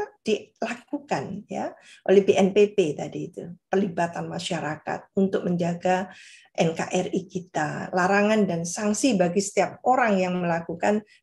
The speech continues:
pelanggaran terkait dengan wilayah negara dan batas-batasnya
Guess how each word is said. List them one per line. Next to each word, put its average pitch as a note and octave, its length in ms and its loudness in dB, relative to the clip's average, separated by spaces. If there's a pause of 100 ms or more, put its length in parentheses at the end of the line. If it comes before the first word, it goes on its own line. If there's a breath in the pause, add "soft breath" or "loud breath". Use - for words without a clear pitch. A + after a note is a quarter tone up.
pelanggaran F#3+ 640 4 (400 soft breath)
terkait G3 400 2
dengan E3+ 320 -2
wilayah E3+ 320 -4
negara F#3 720 -4
dan B3+ 400 -2
batas-batasnya E3 1120 -10